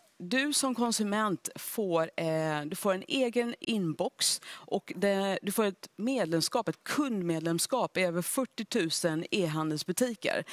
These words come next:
Eh, och vi har ju sett att i takt med att e-handeln har växt har både kundmedlemskap men också digital marknadsföring blivit allt viktigare.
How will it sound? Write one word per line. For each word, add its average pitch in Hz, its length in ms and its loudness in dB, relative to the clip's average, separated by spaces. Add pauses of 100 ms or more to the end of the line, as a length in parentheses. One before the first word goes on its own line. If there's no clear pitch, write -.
(480)
Eh, 170 260 2
och 185 160 0
vi 226 80 4
har 233 60 4
ju 247 100 2
sett 277 340 0
att - 320 0
i 220 100 -2
takt - 260 -2
med 262 80 -2
att - 60 -4
e-handeln 190 420 2
har 175 120 2
växt - 400 -2
har 180 100 2
både 196 200 0
kundmedlemskap 208 840 0
men 202 100 2
också 185 220 0
digital 170 400 0
marknadsföring 185 1200 0
blivit 170 320 0
allt 165 280 -2
viktigare. 185 580 -2